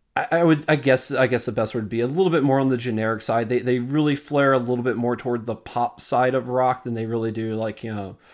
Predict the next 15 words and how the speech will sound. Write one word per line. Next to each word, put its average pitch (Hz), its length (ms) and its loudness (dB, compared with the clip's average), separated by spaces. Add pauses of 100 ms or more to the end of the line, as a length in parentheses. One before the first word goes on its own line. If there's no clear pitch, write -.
(340)
hard 123 340 4
metal 113 300 4
or 107 240 0
anything 110 320 -4
like 101 160 -6
that. 104 200 -4
They're 131 120 0
much 202 280 0
more 139 140 2
of 113 80 0
a 110 80 -4
pop 101 340 -4
rock 98 220 -6
band, 104 340 -6
but 104 220 -8